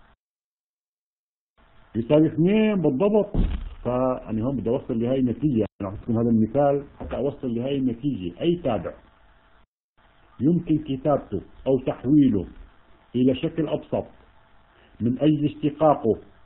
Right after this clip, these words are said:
بطريقة أبسط، العملية صحيحة مية بالمية. أنتم بعد المحاضرة المقبلة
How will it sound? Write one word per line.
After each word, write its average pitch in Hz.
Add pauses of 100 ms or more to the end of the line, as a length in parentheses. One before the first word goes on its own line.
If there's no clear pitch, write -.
(600)
بطريقة 143
أبسط، 165
العملية 139
صحيحة 135
مية 147
بالمية. 135
أنتم 113
بعد 104 (240)
المحاضرة 107
المقبلة 117